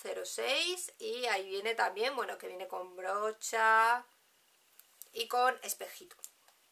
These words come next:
Es que me ha llamado mucho la atención que el propio precinto venga con, con el tono y todo. Vale,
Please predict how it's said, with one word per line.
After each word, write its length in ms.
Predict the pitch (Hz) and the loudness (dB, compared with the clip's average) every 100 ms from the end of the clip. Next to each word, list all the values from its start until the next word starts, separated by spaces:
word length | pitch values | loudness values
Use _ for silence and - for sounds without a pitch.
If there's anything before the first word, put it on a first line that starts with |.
| _ _ _ _ _ _ _ - - | _ _ _ _ _ _ _ -14 0
Es 80 | - | 4
que 80 | |
me 80 | 240 | 6
ha 80 | 247 | 6
llamado 200 | 247 262 | 6 4
mucho 220 | 247 269 | 0 2
la 80 | 269 | 4
atención 380 | 233 220 262 269 | 4 0 -2 -2
que 120 | 220 | -4
el 80 | 185 | -6
propio 320 | - 208 269 | -6 -4 -2
precinto 420 | 226 214 233 226 247 | -4 2 2 8 8
venga 280 | 214 220 247 | 8 6 6
con, 140 | 226 208 202 180 - - - - - - | 8 8 8 4 4 2 2 2 2 0
con 200 | - 226 | 2 2
el 160 | 196 180 | 2 -4
tono 260 | 220 214 170 | -2 -4 -4
y 80 | |
todo. 300 | - 180 - - - - - | -10 -12 -12 -18 -20 -12 8
Vale, 420 | 226 190 185 | 10 10 4